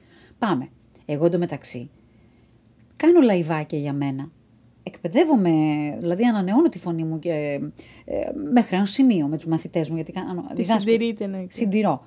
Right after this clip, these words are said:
Speaker 2: Μμμ.
Speaker 1: ε, τη φωνή μου, γιατί κάνω φωνητική με τα παιδιά που εκπαιδεύω. Αλλά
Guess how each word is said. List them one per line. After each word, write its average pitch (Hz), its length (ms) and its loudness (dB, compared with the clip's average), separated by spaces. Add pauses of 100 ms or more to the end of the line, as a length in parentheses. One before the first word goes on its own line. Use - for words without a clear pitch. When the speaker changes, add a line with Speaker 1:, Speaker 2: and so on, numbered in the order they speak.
Speaker 2:
Μμμ. 220 100 -6 (140)
Speaker 1:
ε, 175 360 0
τη 180 100 -8
φωνή 180 220 -4
μου, 175 100 -4
γιατί 170 240 -6
κάνω 160 520 -2
φωνητική 156 400 -8
με 156 80 -4
τα 147 200 -10
παιδιά 131 640 -12 (100)
που - 220 -14 (240)
εκπαιδεύω. 170 720 -8 (880)
Αλλά 220 340 2